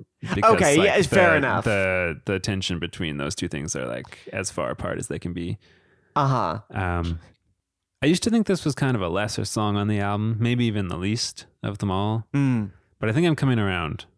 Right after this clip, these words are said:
Speaker 2: Yeah, I know. I, I like this one.
Speaker 1: There's no better voice than Leonard Cohen's eighty-two-year-old voice to be, uh, describing those apocalyptic images. Like, "If the break of day had nothing to reveal"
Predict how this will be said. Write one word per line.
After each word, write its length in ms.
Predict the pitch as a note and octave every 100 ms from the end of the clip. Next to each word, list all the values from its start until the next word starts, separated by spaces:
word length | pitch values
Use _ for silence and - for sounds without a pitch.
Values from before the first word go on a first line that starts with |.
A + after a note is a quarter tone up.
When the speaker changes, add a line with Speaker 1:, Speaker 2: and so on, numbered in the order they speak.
| _ _ _ -
Speaker 2:
Yeah, 340 | B2+ A#2 G#2+ G#2+ _
I 180 | B2 A#2+
know. 180 | C3 B2
I, 140 | A#2 B2
I 220 | A#2 A#2+
like 220 | A#2 A2
this 180 | A#2+ A2
one. 360 | A2 G2+ A2 -
Speaker 1:
There's 540 | - A2+ A2+ G#2 - - _ _ _ _ _ _ _ _ A#2
no 360 | A#2+ B2+ B2+
better 340 | A#2 G#2+ G#2 F2+
voice 580 | F#2+ D#2 C2+ - - -
than 180 | F2+ E2
Leonard 240 | D#2 C#2+
Cohen's 320 | - C#2+ D2+
eighty-two-year-old 540 | C#2 C2+ - E2 C2+ -
voice 300 | C2+ G#1+ -
to 120 | -
be, 440 | F#2+ D2+ C#2 G2 - _ _ _ _ _ _ _ _ -
uh, 300 | - - - - _ _
describing 720 | - G2 F2+ C#2 C2+ C2 B1+ - -
those 360 | D2+ A#1 - - -
apocalyptic 720 | - F2 F#2+ - - E2+ -
images. 640 | D2 - C#2 C2 - - _ _ _ _ _ _ _ _ -
Like, 380 | A2 - - - -
"If 140 | A2
the 80 | A2
break 260 | G2 F#2+ F2+
of 140 | E2
day 260 | G2 E2 F2
had 160 | F#2+
nothing 320 | F#2 F2 F2
to 100 | D#2
reveal" 540 | E2+ E2+ F2 D#2+ E2